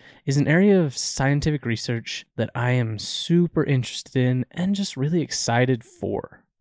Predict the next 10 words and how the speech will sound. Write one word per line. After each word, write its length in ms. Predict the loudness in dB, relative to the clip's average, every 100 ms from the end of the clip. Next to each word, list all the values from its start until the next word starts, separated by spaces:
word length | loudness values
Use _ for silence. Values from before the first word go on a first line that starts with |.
| 2
In 100 | 2
the 60 |
current 340 | 4 4 4 2
day, 300 | 0 2 2
it's 400 | 0 -4 -6 -10 _ -14 -10
really 280 | -4 -4 -2
sad 640 | -4 0 4 4 4 2 0
and 120 | -2
hard 640 | -2 0 4 4 2 -2
that 220 | 0 0